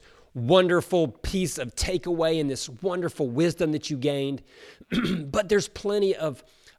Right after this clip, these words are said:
of experiences that you should be learning stuff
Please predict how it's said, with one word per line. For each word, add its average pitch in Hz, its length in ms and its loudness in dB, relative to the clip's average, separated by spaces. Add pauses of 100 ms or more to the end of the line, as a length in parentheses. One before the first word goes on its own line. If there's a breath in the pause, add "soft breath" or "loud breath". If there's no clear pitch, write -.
of 160 140 -2
experiences 170 720 -2
that 147 120 0
you 180 540 -2 (160 soft breath)
should - 320 -4
be 160 100 -2
learning 147 680 -6 (120)
stuff 110 560 -14